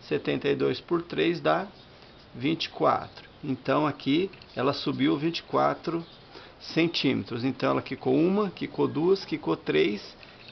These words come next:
E a resposta final, vinte e quatro centri-, centímetros, que foi a altura que ela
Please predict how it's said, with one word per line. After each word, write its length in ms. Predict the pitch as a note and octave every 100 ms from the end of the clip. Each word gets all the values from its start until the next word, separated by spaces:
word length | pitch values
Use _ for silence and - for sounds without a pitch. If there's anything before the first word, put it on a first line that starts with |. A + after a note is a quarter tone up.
| -
E 120 | C#3
a 60 | C3+
resposta 800 | D3 - - C#3+ C3 - B2 - - - - -
final, 500 | F#3 F#3 C#3+ D3+ -
vinte 280 | B2+ F3 -
e 20 |
quatro 340 | - D3+ D3+ -
centri-, 440 | E3+ E3 - B2+ -
centímetros, 800 | - - D3 C#3 D#3 E3 F3 E3
que 120 | - F3+
foi 400 | - D#3 F3+ F3+ - - - - -
a 60 | C#3
altura 680 | D#3+ E3 - D#3+ E3 F#3 F#3 -
que 240 | - E3
ela 400 | D3+ D3 D3+ E3